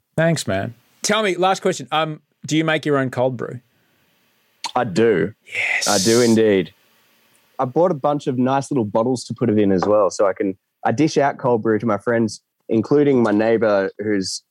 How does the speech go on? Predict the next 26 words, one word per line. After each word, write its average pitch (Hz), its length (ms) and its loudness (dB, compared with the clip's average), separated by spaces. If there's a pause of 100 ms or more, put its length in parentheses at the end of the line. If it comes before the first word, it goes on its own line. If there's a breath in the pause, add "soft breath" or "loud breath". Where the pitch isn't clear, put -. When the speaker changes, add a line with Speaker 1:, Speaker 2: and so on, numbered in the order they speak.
(120)
Speaker 2:
behind 107 320 2
that - 180 -2
fence. - 400 -2
Speaker 1:
Yeah, 110 220 0
nice. 101 640 -6 (140)
Speaker 2:
Yeah, 87 160 0
I'm 95 80 2
a 95 40 0
big 120 200 2
fan 95 260 0
of 82 100 -4
doing 92 180 0
my 85 200 0
own 82 80 -2
cold 82 240 -2
brew. 82 120 0
Speaker 1:
Do 82 80 0
you 139 60 0
have 139 200 -4
the 131 80 -10
tower 135 440 -4
that 127 160 -4
looks 117 240 -6
like 120 200 -4
the 104 100 -10
thing? 165 380 -6